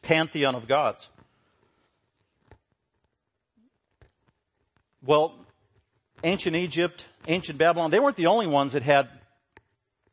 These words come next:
distorted, perverted, messed up, clueless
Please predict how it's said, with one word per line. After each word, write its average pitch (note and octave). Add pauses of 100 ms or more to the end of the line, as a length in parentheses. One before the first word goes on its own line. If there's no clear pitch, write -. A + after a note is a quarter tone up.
(140)
distorted, D#3
perverted, C#3
messed C#3
up, D3+
clueless D3+